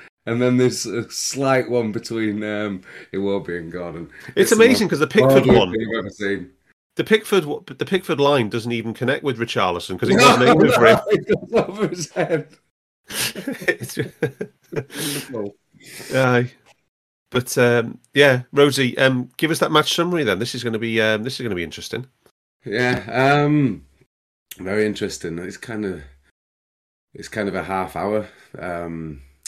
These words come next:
Speaker 1: match summary because in the fir-, for the first sixty odd
Speaker 2: Have you,
Speaker 1: minutes,
Speaker 2: have you
Speaker 1: uh,
Speaker 2: got it in split?
Speaker 1: Till, no, no, till the first, well, till the first goal, um, there wasn't a shot on target for a start. Um,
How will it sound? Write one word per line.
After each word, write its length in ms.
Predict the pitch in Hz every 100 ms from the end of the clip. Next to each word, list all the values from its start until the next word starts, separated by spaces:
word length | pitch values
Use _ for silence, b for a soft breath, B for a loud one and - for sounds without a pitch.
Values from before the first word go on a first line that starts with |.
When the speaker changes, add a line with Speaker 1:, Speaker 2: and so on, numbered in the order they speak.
| -
Speaker 1:
match 260 | 98 95
summary 360 | - 127 101 104
because 300 | 90 90 87
in 80 | 87
the 60 |
fir-, 280 | 82 95 92
for 200 | - 98
the 80 | 92
first 340 | 107 101 -
sixty 300 | 98 - 98
odd 100 | 90
Speaker 2:
Have 100 | 135
you, 60 | 135
Speaker 1:
minutes, 140 | -
Speaker 2:
have 120 | 117 131
you 80 |
Speaker 1:
uh, 20 | 135
Speaker 2:
got 120 | 135
it 80 | 147
in 320 | 147 135 135 _
split? 500 | - 143 190 - - _ _ _ -
Speaker 1:
Till, 240 | 202 180
no, 300 | 170 165 156
no, 160 | 143 135
till 220 | 135 175
the 60 | 165
first, 340 | 180 160 -
well, 240 | 202 165 135
till 180 | 185
the 80 | 175
first 340 | 135 156 139 -
goal, 500 | 151 120 110 127 b b - _ -
um, 240 | 113 113
there 80 | 127
wasn't 240 | 139 123 117
a 40 |
shot 220 | 113 131
on 100 | 117
target 680 | - 120 101 95 120 135 - _
for 180 | - 104
a 20 |
start. 580 | - 113 101 107 120 139 b b - _ -
Um, 720 | 98 98 98 101 101 101 -